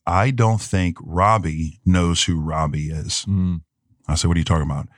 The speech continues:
Speaker 1: She said, "You've been playing parts to please people all of your life, and you don't even know who you are." Here's what she
Speaker 2: Hmm.
Speaker 1: told me to do. It was one of the hardest things I had to do. She said, "Go home tonight, and I want you to take, uh, I want you to do it when everybody's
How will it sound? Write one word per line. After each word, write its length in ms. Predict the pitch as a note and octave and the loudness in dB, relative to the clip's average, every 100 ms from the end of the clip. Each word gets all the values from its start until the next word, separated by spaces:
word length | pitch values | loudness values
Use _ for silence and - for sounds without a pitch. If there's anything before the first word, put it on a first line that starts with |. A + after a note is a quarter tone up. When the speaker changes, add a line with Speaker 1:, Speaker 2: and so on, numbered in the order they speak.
| - - - | -20 -20 -6
Speaker 1:
She 180 | - G2+ | 2 4
said, 260 | - G2 E2 | 4 2 2
"You've 260 | G2+ B2 | 2 2
been 200 | C3 B2+ | 2 0
playing 420 | - A2 G2 F2+ D#2+ | 0 0 0 0 -4
parts 460 | - E2 E2+ - | -4 -2 -2 -4
to 100 | - | -6
please 340 | - F2+ E2+ - | -6 -2 -2 -2
people 460 | - D#2+ - F2 - | -2 -2 -2 -6 0
all 240 | E2 F#2 | 2 4
of 100 | G#2+ | 2
your 140 | G#2 | 2
life, 420 | G2 D#2+ D2+ D2 - | 2 0 -2 -4 -6
and 160 | E2 E2 | -2 0
you 100 | E2+ | 2
don't 140 | E2+ | 2
even 180 | D#2+ D#2 | 0 0
know 120 | D2+ | -2
who 100 | D2+ | -2
you 220 | D2+ D2 | -4 -4
are." 120 | D2+ C#2+ | -6 2
Here's 200 | B2+ B2+ | 2 2
what 80 | |
she 100 | A#2 | 0
Speaker 2:
Hmm. 60 | F#2+ | 2
Speaker 1:
told 140 | F#2 E2+ | 2 2
me 60 | |
to 80 | D2+ | 0
do. 180 | D2 C#2 | -2 -4
It 60 | - _ - | -8 _ 0
was 120 | F#2+ | 4
one 100 | A2 | 4
of 40 | E2+ | 2
the 60 | D#2 | 2
hardest 300 | G#2 A#2 - | 2 2 2
things 280 | G2+ F2 D#2 | 2 2 0
I 180 | E2+ D2+ | -2 -4
had 280 | D2 E2 D#2 | -2 -2 -2
to 80 | |
do. 240 | D2 D2 - _ _ _ _ _ _ _ _ _ _ _ - - _ - - _ | -6 -8 -10 _ _ _ _ _ _ _ _ _ _ _ -20 -20 _ -20 -20 _
She 160 | - G2 | 0 2
said, 260 | - F2+ | 2 0
"Go 160 | F2 A2 | 2 4
home 220 | C3+ C#3 | 4 2
tonight, 560 | C3 C3 F2+ D#2+ D#2+ - F2+ | 2 0 2 -2 -4 -8 -2
and 140 | E2+ | 0
I 60 | E2+ | 2
want 280 | F2+ F#2 | 2 2
you 60 | A#2 | 0
to 80 | G#2 | 0
take, 420 | - F#2+ F2 - - | 0 -2 -2 -4 -6
uh, 400 | D#2+ D#2 D2+ D2 | -2 0 -2 -2
I 60 | E2+ | 0
want 220 | E2+ - | 0 0
you 60 | F2 | -2
to 60 | |
do 220 | D2+ E2+ E2+ | 0 0 0
it 80 | |
when 120 | D#2 D#2+ | 0 0
everybody's 640 | F2+ F#2 F2+ F#2 F2 - | 2 2 2 0 -2 -6